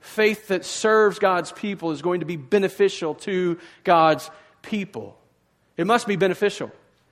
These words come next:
I-, if you're not really helping someone, you might just be stroking your own ego.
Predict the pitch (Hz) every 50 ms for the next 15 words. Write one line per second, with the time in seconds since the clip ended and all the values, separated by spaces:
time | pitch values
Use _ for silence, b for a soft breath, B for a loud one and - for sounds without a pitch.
0 | _ _ _ _ _ _ _ _ _ _ - - 202 208 - 214 - 214 262 277
1 | 277 240 220 214 233 226 190 165 - - - 233 240 247 247 247 226 190 175 160
2 | - - - 208 185 175 175 165 160 151 147 143 143 143 151 165 185 196 - -
3 | _ _ _ _ _ _ _ _ _ _ _ _ _ - 185 190 208 240 233 214
4 | 180 - 180 175 - - - 202 202 185 - 202 180 180 180 185 175 165 165 180
5 | 214 208 151 113 92 -